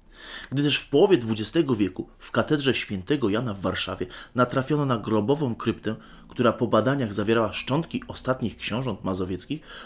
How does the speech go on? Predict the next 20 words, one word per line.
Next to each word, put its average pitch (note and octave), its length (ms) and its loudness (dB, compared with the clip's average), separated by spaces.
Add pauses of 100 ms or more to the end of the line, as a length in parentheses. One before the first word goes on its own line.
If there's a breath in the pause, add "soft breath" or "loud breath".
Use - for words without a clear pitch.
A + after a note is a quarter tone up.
(160 loud breath)
wzbudziła D#3+ 680 4
ona C#3 280 2
ogromne B2 460 2
zainteresowanie F#2+ 720 -2
historyków. - 720 -6 (1040 soft breath)
Odkrycie A2+ 460 0
to F#2+ 220 -6 (280)
ponownie G3 500 4
rozgrzało G2+ 420 2
umysły, A2 520 0 (200 loud breath)
w - 40 -20
których G2 380 -4
ciągle E3 480 2
kołatało A2+ 460 4
się G#2 200 -2
pytanie, A2 380 -2 (340 loud breath)
czy A2 160 0
ostatni C#3 520 -2
sukcesorzy C3 600 -2
Mazowsza G2 520 -4